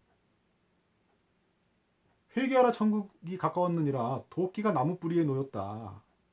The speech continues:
어? 이 불같은 메시지를 전할 때 어떻습니까? 그거요? 남녀노소, 힘 있는 자, 없는 자,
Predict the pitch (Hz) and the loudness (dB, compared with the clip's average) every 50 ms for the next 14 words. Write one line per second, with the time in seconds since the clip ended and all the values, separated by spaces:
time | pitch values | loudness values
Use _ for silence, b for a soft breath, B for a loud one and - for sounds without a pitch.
0 | _ _ _ _ _ _ - 127 156 - b b b b b b b b b b | _ _ _ _ _ _ -20 -20 -20 -20 b b b b b b b b b b
1 | 139 180 220 240 240 180 135 - _ _ _ _ _ _ _ _ _ _ _ _ | 2 4 4 4 4 2 0 -4 _ _ _ _ _ _ _ _ _ _ _ _
2 | _ _ - - - 190 233 240 226 247 247 - 226 214 185 180 170 190 160 160 | _ _ -10 -2 2 2 4 6 6 4 4 4 2 4 4 4 4 2 4 4
3 | 160 156 139 139 131 131 127 - 120 104 - - 123 - 120 110 104 98 - - | 2 2 2 -2 -4 -4 -4 -4 -4 -6 -4 -6 -8 -8 -6 -6 -8 -8 -10 -16
4 | 98 92 98 - _ _ _ _ _ - 123 123 156 165 185 226 269 269 _ _ | -20 -20 -20 -20 _ _ _ _ _ -6 -4 0 0 0 0 -2 -4 -6 _ _
5 | _ _ _ _ _ _ _ - 120 123 139 165 180 180 185 175 165 147 139 - | _ _ _ _ _ _ _ 0 2 2 4 4 2 0 0 0 0 -2 -2 -4
6 | 107 95 82 - _ _ _ _ _ _ _ _ _ _ _ _ - - 208 220 | -10 -10 -10 -14 _ _ _ _ _ _ _ _ _ _ _ _ -4 0 2 4
7 | 214 208 202 190 175 160 170 156 131 123 131 127 123 117 107 101 90 80 - | 4 4 4 4 2 2 2 4 2 2 0 0 0 0 0 -2 -4 -10 -12